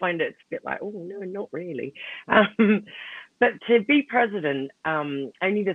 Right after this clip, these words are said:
third female in seventy-four years, or now it's seventy-six years,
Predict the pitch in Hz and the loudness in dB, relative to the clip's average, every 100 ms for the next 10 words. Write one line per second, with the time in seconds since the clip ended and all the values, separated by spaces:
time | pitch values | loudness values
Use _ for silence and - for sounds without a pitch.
0 | - 175 160 - 151 135 123 135 185 165 | 0 0 0 -2 -4 -4 -4 -4 -6 -10
1 | - 139 - 143 143 131 - 127 123 117 | -10 -8 -6 -6 -4 -6 -4 -2 0 0
2 | 147 185 - 117 131 135 - - 123 120 | 0 -2 -6 -6 -4 -4 -6 -6 -4 -6
3 | - 131 - 110 113 | -6 -8 -6 -4 -2